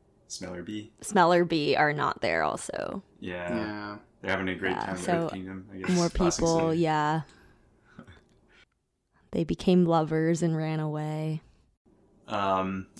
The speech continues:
Speaker 1: and then Sokka is talking to the Mechanist, and he's like, "Were you able to complete work on the plans I sent you?" And the Mechanist was like, "Yes, I was, and I think the Fire Nation will be quite surprised."
Speaker 3: Yeah,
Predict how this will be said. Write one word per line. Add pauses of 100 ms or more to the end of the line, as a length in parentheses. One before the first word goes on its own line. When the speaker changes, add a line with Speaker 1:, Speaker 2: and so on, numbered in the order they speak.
Speaker 1:
and
then
Sokka
is
talking
to
the
Mechanist,
and
he's
like, (100)
"Were
you
able
to
complete
work
on
the
plans
I
sent
you?" (400)
And
the
Mechanist
was
like,
"Yes,
I
was,
and
I
think
the
Fire
Nation
will
be
quite
surprised." (2000)
Speaker 3:
Yeah,